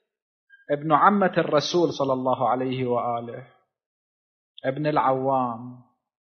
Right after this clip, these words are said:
هذا الرجل بعد رسول الله صلى الله عليه وآله كان من حزب أمير المؤمنين علي بن أبي طالب عليه الصلاة والسلام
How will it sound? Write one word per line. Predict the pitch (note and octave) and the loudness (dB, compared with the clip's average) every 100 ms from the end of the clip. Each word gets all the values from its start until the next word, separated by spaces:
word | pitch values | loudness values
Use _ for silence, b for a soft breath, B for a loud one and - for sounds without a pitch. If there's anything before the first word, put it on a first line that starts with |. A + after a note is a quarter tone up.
| _ - | _ 0
هذا | C#3 C#3+ | 2 4
الرجل | D3 D3 G3+ G#3+ A3 G#3 G#3+ A3+ A3 _ _ _ _ _ _ _ _ _ _ _ C3 | 4 6 4 6 4 4 2 -6 -14 _ _ _ _ _ _ _ _ _ _ _ 2
بعد | C#3+ C3+ D3 | 4 4 4
رسول | D3+ C#3+ - G3 F#3+ | 4 2 4 4 4
الله | D#3+ D#3+ D3 - | 4 4 2 0
صلى | C#3+ | -2
الله | C#3 C#3+ C#3 B2+ | 0 0 2 2
عليه | C3+ C#3 C#3 | 0 -2 -2
وآله | C#3 C3+ D#3+ F#3+ G#3+ A#3 - - _ _ _ _ _ _ _ _ _ _ _ | 0 0 2 2 2 -2 -6 -20 _ _ _ _ _ _ _ _ _ _ _
كان | - F#3+ A3+ | 2 4 4
من | A#3 F#3+ E3 | 4 0 0
حزب | - A3 A3 | 0 -2 0
أمير | A3+ G3 G#3 A#3 A3 | 0 0 2 2 2
المؤمنين | G3 F#3 F3 F3+ G#3 G3 | 2 0 0 0 0 2
علي | E3 F3+ F3 | 4 2 2
بن | F3 | 2
أبي | E3 D#3 D3+ | 2 2 4
طالب | E3+ F3 E3+ B2+ | 8 8 8 4
عليه | C#3 C3+ | 2 0
الصلاة | C3+ C3+ B2+ B2 | -4 -2 -2 -2
والسلام | B2 - C3 B2 B2 C3 | -6 -10 -12 -14 -16 -20